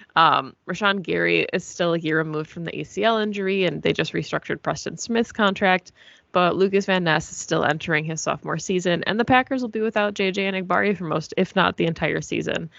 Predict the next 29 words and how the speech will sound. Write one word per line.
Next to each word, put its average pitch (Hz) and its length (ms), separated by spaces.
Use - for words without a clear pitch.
So 175 500
they're 202 200
another 202 420
injury 190 480
away 190 300
from 185 180
having, 160 540
you 175 60
know, 165 60
potentially 170 540
very 160 300
little 151 440
depth - 440
in 165 200
that 156 320
edge 156 240
room. 156 320
So 151 340
that's 147 260
why 175 100
you 165 140
bring 160 220
in 160 120
a 165 60
guy 156 220
like 165 160
Chop 156 320
Robinson. 156 640
He's 151 440